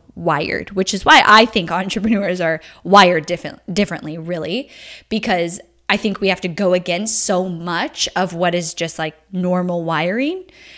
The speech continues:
and push ourselves outside of comfort zones every single day. And so my my, I'm, I'm calling this, like, attention all C E Os, because I think that especially in the online business industry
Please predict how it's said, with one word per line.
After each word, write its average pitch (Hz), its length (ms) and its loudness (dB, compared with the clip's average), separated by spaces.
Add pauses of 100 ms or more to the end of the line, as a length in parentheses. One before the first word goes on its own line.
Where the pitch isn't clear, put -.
(240)
and 185 440 -2 (120)
push 220 260 -4
ourselves 185 400 0 (200)
outside 185 520 4
of 175 100 0
comfort - 440 -8
zones 240 440 -4
every 180 260 0
single 165 320 -8
day. - 240 -10 (480)
And 233 140 -2
so 220 300 0
my 196 360 0 (340)
my, 196 560 0
I'm, 208 180 -2
I'm 202 140 -4
calling 247 380 -4
this, 185 160 -8
like, 170 120 -8
attention 170 560 -8
all 156 200 -8
C 156 200 -4
E 151 160 -6
Os, - 260 -10
because 175 440 -4 (680)
I 214 280 8
think 180 460 -2
that 175 340 2
especially - 960 -2
in 175 100 -4
the 160 120 -4
online 156 380 -2
business 151 360 -6
industry 220 640 -2